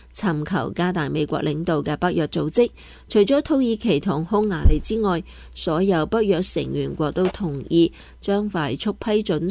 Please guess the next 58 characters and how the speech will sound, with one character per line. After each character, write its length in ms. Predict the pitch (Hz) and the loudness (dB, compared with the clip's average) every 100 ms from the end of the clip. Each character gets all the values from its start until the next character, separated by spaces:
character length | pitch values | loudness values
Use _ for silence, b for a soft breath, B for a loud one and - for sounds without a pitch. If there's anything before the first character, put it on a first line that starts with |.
| - | -2
瑞 160 | 139 | -2
典 240 | - 143 160 | -2 -4 -4
同 260 | 185 143 180 | -4 -6 -4
芬 200 | 196 196 | -2 0
蘭 140 | 170 - | -2 -6
嘅 120 | 123 | -6
申 260 | - 175 175 | -4 -2 -2
請 260 | 196 - | -2 -2
案。 240 | 165 151 156 B B B - | -2 -4 -6 B B B -6
土 180 | 240 | -2
耳 160 | 277 247 | 0 0
其 200 | - 160 | 0 0
同 200 | 180 151 - | 0 -6 -6
匈 160 | 240 | -4
牙 160 | 233 139 | -2 -4
利 200 | 135 147 | -2 -4
最 240 | - 160 165 | -2 -4 -4
後 260 | - 139 | -6 -8
態 240 | - 160 143 | -6 -8 -4
度 160 | 151 - | -4 -4
軟 280 | 143 147 | -4 -4
化， 220 | - 170 - B B B | 0 0 -2 B B B
喺 120 | 175 165 | -2 -2
今 240 | 190 190 | -2 -2
年 240 | 175 113 | -2 -4
四 240 | - - 156 | -4 -2 -2
月 160 | 127 - | -2 -4
批 260 | 196 196 | 0 0
准 320 | 196 147 165 190 b - | 0 -2 -4 -8 b -4
令 260 | 160 156 | -2 -2
芬 240 | 170 208 214 | -2 -4 -2
蘭 180 | 170 - | -4 -6
加 160 | - 165 | -4 -2
入 140 | 160 - | -2 -4
北 160 | - 156 | -4 -2
約。 220 | 160 - - B B B - | -2 -4 -8 B B B 0
土 160 | 208 277 | 4 4
耳 160 | 233 | 2
其 240 | 220 180 139 | 0 -2 0
同 200 | 160 - | -6 -6
匈 200 | - 220 | -6 -4
牙 180 | 190 143 | -4 -4
利 240 | 143 143 - | -4 -4 -4
仍 120 | 143 | -4
然 320 | 143 147 156 | -4 -6 -6
係 80 | 147 | -4
北 180 | - - | -4 -2
約 160 | 165 | -2
成 320 | 160 - 156 - | -2 -4 -4 -6
員 160 | - | -6
國 160 | - - | -6 -2
中 220 | 170 220 B - | 2 0 B -8
唯 180 | 180 175 | 0 2
一 180 | 180 269 | 4 2
尚 300 | - 196 160 | 2 2 2
未 180 | 147 - | 2 0
批 280 | - 226 220 | 0 0 2
准 240 | 160 | 0